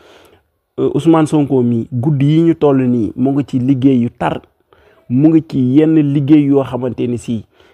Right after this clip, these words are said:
xëy na dafa mënul ñàkk muy déplacé wu di dem ci yenn, di dem ci yenn bërëb yi, wala di dem ci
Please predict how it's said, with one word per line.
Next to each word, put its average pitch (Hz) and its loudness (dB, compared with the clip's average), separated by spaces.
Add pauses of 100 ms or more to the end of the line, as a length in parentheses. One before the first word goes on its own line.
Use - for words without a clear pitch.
(140)
xëy 170 4
na 139 2
dafa 139 -4
mënul 160 2
ñàkk 143 0 (200)
muy 131 -4
déplacé 131 -2
wu 120 -2 (500)
di 117 -6
dem 135 0
ci 147 0
yenn, 147 2
di 131 -2
dem 143 -2
ci 143 -4
yenn 143 0
bërëb 131 0
yi, 131 -4 (360)
wala 123 -2
di 123 -4
dem 143 -2
ci 147 -4